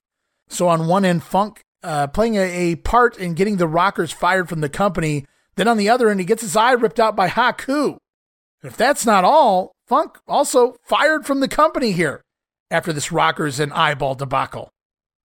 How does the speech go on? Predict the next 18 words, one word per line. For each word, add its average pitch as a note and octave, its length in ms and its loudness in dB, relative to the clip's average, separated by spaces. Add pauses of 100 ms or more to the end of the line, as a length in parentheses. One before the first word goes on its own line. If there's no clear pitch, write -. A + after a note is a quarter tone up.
(160)
Talk A3 200 -2
about D3 280 -4
karma. D#3+ 440 -4 (800)
We're E3 120 -2
gonna D#3+ 160 -2
touch E3 280 -4
more E3+ 160 2
on E3 100 0
this D#3+ 180 -4
when D#3 100 -4
we D3+ 80 -2
get E3+ 100 -2
into D#3+ 100 -6
the D3 100 -2
house F3 220 0
show - 140 -2
results, D#3 460 -2
but D#3 200 -4